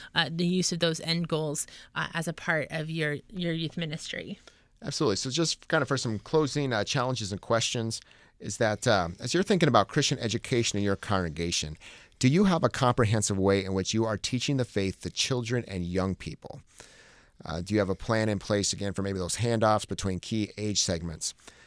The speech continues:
Speaker 2: And then also that there's a focus on the teaching. Are you getting feedback from middle and high school students about how teaching can be directed or to help them apply their faith to their daily context?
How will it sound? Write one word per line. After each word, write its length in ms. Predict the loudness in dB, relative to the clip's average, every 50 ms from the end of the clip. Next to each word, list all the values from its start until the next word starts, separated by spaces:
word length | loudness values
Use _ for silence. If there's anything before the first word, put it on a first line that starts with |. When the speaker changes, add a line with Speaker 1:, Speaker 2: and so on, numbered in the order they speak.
| _ -14 -8
Speaker 2:
And 160 | -4 -2 0
then 80 | 0
also 280 | 0 0 -2 0 0 0 0
that 140 | -2 -2 0
there's 160 | -2 -2 -2
a 40 | -4
focus 540 | -6 0 2 2 2 4 2 0 -2 -2 -4
on 200 | -4 -4 -6 -4
the 60 | -4
teaching. 540 | -4 -4 -4 -4 -2 -2 -4 -4 -4 -12 -14 -16 -20 -20 -20 -20 -20 -14 -4
Are 120 | 4 6 6
you 100 | 8 8
getting 260 | 8 8 8 8 4
feedback 520 | 4 4 2 4 4 4 4 4 2 2
from 180 | 2 2 2 4
middle 240 | 4 4 4 2 0
and 140 | 0 -2
high 160 | 0 2 2 2
school 240 | 2 2 2 2
students 360 | 0 0 0 -2 -2 -2 -2 -4
about 180 | -4 -4 -6
how 280 | -4 -2 2 4 2 2
teaching 340 | 2 0 -2 -2 -2 -2 0
can 160 | 0 0 0
be 80 | 0
directed 540 | -2 -4 -4 -2 -2 -4 -2 0 0 0 0
or 100 | 0 -2
to 80 | -2 -2
help 240 | 0 0 -2 0 0
them 140 | 0 0
apply 420 | 0 -2 -4 -4 -2 0 0 0 0
their 140 | 0 -2 -4
faith 400 | -4 -2 -2 -2 -2 -4 -8 -14 -20 -20 -14 -6
to 100 | -4 0
their 180 | 2 2 2 2
daily 600 | 0 0 0 0 2 2 0 0 -2 -4 -6 -8 _ _ _ _ -14
context? 840 | -8 -2 0 2 2 2 0 -2 -4 -4 -6 -8 -6 -4 -4 -4